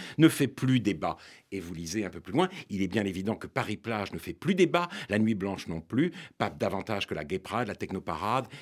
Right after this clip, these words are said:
et, euh, tant d'autres, euh, monstruosités qui devraient être des objets de pensée et des objets de risée. Et alors là, moi je pense à une réalité beaucoup plus actuelle,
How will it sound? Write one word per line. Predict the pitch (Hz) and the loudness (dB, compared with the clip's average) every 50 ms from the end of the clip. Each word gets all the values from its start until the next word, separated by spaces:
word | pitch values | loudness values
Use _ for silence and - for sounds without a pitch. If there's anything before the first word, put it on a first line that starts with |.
| - - - | -18 -6 -2
et, | 113 113 120 113 - | 0 0 0 0 -2
euh, | 95 92 | -6 -8
tant | 85 - 98 98 98 | -6 -6 -6 -6 -2
d'autres, | 95 117 123 131 139 - - - 92 90 85 - - - - - | 0 2 2 2 2 -2 -2 -2 -2 -2 -2 -6 -12 -12 -6 -2
euh, | 90 92 90 | -2 0 2
monstruosités | 92 104 117 123 120 123 - - 104 85 98 - - 147 | 4 4 4 4 4 0 -2 -2 -2 -4 -4 -4 -4 -4
qui | 143 - | -4 -2
devraient | 104 107 104 90 95 104 98 95 - | -2 -4 -4 -2 -4 -6 -6 -4 -4
être | 131 131 131 - - 104 | -4 -4 -4 -6 -8 -8
des | 85 95 87 - 107 | -6 -6 -4 -4 -4
objets | 101 90 87 113 110 | -6 -4 -2 -2 -2
de | 107 - - | -2 -4 -6
pensée | - - 123 117 113 110 - - - 131 147 147 - - - - - - _ | -2 0 0 2 2 2 0 0 0 0 -2 -4 -6 -12 -16 -16 -18 -6 _
et | - 143 139 139 | 4 4 4 4
des | - - 92 113 107 87 101 | 0 -2 -2 -2 0 0 0
objets | 110 95 95 87 85 120 131 127 | -2 -2 -4 -4 -2 -2 -2 -2
de | - 104 104 101 101 - - - - - - - | -2 -2 -4 -4 -4 -6 -12 -20 -20 -20 -14 -12
risée. | 90 92 - - 123 120 - 95 92 - - - | -8 -4 -2 -2 0 0 0 -2 -4 -6 -8 -8
Et | - 78 73 | -8 -8 -6
alors | 73 69 71 82 | -6 -8 -8 -6
là, | - 131 - - - - - | -6 -6 -6 -8 -12 -14 -10
moi | 82 85 82 80 | -8 -8 -8 -8
je | 76 85 | -8 -10
pense | 78 - - 101 90 90 90 - - - - - - - | -12 -10 -10 -10 -8 -6 -6 -6 -6 -8 -10 -14 -10 -8
à | 82 78 | -8 -6
une | 78 80 | -6 -8
réalité | 80 85 80 71 69 73 73 - - 82 78 73 71 - _ _ _ _ _ _ _ _ 78 | -8 -8 -8 -8 -10 -12 -14 -16 -14 -12 -12 -12 -12 -14 _ _ _ _ _ _ _ _ _
beaucoup | 82 - - | -18 -16 -14
plus | - - 95 - - | -10 -6 -6 -6 -6
actuelle, | - - - - - 196 226 247 117 101 - 78 76 - - | -8 -10 -12 -8 -6 -6 -6 -4 -6 -6 -6 -8 -10 -14 -18